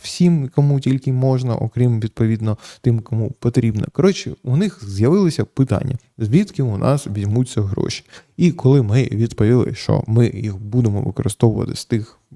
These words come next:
грошей, які нам нададуть партнери, а це питання, відповідно, М В Ф не сильно влаштувало. Тому що якщо б це було б на потреби реально, які необхідні,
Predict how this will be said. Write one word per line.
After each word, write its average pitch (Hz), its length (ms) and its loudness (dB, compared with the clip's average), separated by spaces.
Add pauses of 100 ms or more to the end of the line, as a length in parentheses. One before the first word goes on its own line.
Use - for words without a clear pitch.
(160)
грошей, 107 520 0
які 123 180 0
нам 101 220 -2
нададуть 123 420 -4
партнери, 294 460 0 (300)
а 226 220 2 (140)
це 147 160 0
питання, 135 500 -2
відповідно, - 480 0
М 107 160 -2
В - 40 -6
Ф 127 180 -2
не - 100 -6
сильно 107 300 -2
влаштувало. 95 720 -2 (220)
Тому 120 200 0
що - 160 -6
якщо 101 260 -4
б - 160 -12
це - 100 -16
було - 260 -12
б - 140 -12
на 101 160 -8 (340)
потреби 107 520 0
реально, 98 240 -2 (100)
які - 260 -4
необхідні, 226 540 0